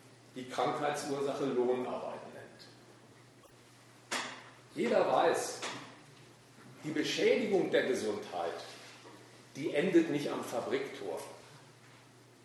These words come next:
Was das Kapital mit seiner Rentabilitätsrechnung anstellt,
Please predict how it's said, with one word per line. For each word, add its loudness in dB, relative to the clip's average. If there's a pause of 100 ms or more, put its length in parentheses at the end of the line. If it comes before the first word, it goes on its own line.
(760)
Was 2
das 2
Kapital 2
mit 2
seiner 6
Rentabilitätsrechnung 2
anstellt, -6